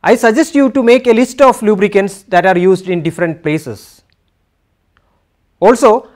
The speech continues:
I suggest you to find out a lubricant's name which is not in the form of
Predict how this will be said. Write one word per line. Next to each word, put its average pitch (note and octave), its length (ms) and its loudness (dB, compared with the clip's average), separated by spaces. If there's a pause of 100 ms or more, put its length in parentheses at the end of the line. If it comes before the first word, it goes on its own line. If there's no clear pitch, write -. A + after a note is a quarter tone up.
I A#3 100 2
suggest B3 400 0
you B3+ 200 2
to C4+ 360 -4 (220)
find C#4 360 0
out B3 360 2 (1120)
a G3+ 80 4
lubricant's D4 560 2
name G#3+ 440 -2 (300)
which B3+ 160 -2
is B3+ 160 0
not C4 300 0
in B3+ 100 -2
the A3+ 60 0
form G3+ 260 -2
of G3+ 360 -4